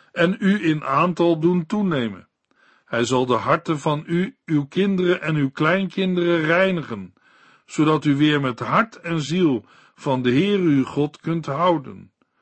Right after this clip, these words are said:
Zo zal Israël weer tot leven komen." Daarmee wordt duidelijk, op grond van de genoemde passages, dat het verbond sterk voorwaardelijk is.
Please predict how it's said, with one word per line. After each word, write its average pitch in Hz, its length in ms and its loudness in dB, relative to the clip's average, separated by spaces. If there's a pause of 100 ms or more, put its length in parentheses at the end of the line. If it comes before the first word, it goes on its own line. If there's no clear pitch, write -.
(240)
Zo 208 440 2
zal 147 320 -2
Israël 143 760 -4
weer 113 200 -2
tot 151 240 -6
leven 165 460 -4
komen." 98 440 -8 (880)
Daarmee 151 440 2
wordt 139 220 2
duidelijk, 135 600 -2 (560)
op 143 160 -6
grond 170 340 0
van 170 180 -2
de 160 100 0
genoemde 151 500 0
passages, 131 960 -4 (540)
dat 135 180 -2
het 165 180 0
verbond 160 500 0
sterk 170 520 0
voorwaardelijk 147 1040 -2
is. - 360 -20